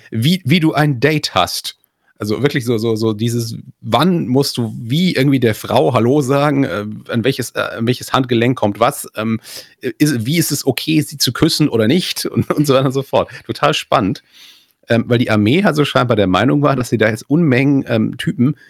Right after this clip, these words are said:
die alle so ein bisschen, äh, äh, rau an den, äh, an den Kanten sind,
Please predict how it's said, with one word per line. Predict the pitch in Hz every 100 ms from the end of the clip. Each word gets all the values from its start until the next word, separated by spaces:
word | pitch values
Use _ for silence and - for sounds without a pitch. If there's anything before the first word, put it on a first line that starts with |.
| _
die | 120
alle | 123
so | 117
ein |
bisschen, | 120 120 110 110
äh, | - 113 - - _ _ _ _ _ - -
äh, | 113 98 98
rau | 123
an | 117 110
den, | 107
äh, | 107 - 104
an | 101
den | 110
Kanten | 107 104 -
sind, | 104 131